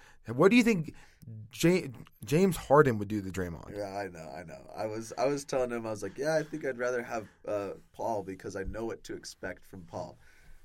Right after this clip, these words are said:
Speaker 2: Like, I know I'm gonna get probably, like, eight points a game, but, like, ten assists and,
Speaker 1: Mm-hmm.
Speaker 2: you know, a couple rebounds. But with Harden, I don't know what to expect."
Speaker 1: If he dishes out ten assists, that, that's high for Chris Paul, I think.
Speaker 2: Well, like,
Speaker 1: If
Speaker 2: he's
Speaker 1: he comes
Speaker 2: always,
Speaker 1: off the bench.
Speaker 2: he's, well, I'm just saying he's always averaged, like,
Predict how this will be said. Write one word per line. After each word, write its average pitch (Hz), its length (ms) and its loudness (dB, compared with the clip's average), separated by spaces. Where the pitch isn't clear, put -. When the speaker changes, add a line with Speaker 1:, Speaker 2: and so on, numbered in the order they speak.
Speaker 2:
Like, 110 300 -4
I 110 120 -4
know 120 240 -2
I'm 120 160 -2
gonna 110 200 -6
get 107 320 -4
probably, - 280 -8
like, 139 200 -4
eight 117 240 -2
points 117 320 -4
a 117 60 -10
game, 95 360 -6
but, 110 160 -6
like, 98 200 -6
ten 110 220 -6
assists - 760 -6
and, 90 380 -8
Speaker 1:
Mm-hmm. 85 100 -10
Speaker 2:
you 90 60 -12
know, 85 60 -14
a 85 40 -16
couple 98 300 -8
rebounds. 82 460 -10
But - 160 -6
with 101 160 -6
Harden, 117 500 -2
I 123 120 -4
don't 156 160 -2
know 120 120 -4
what 160 220 0
to 92 120 -8
expect." 107 340 -6
Speaker 1:
If 135 60 -8
he 156 80 -2
dishes 127 280 0
out 104 100 2
ten 104 200 -2
assists, 95 420 -4
that, 98 340 2
that's 95 220 -6
high 67 260 -10
for - 100 -16
Chris 82 180 -10
Paul, 67 300 -10
I - 20 -14
think. - 260 -14
Speaker 2:
Well, 185 140 -8
like, 190 200 -6
Speaker 1:
If - 80 -2
Speaker 2:
he's - 20 0
Speaker 1:
he 175 60 4
comes 165 240 6
Speaker 2:
always, - 0 -
Speaker 1:
off 165 140 6
the 127 80 -2
bench. 104 540 -2
Speaker 2:
he's, - 280 -8
well, 143 200 -4
I'm 160 120 -4
just 151 240 -6
saying 135 160 -4
he's 117 160 -6
always 117 360 0
averaged, 104 440 -6
like, 90 240 -8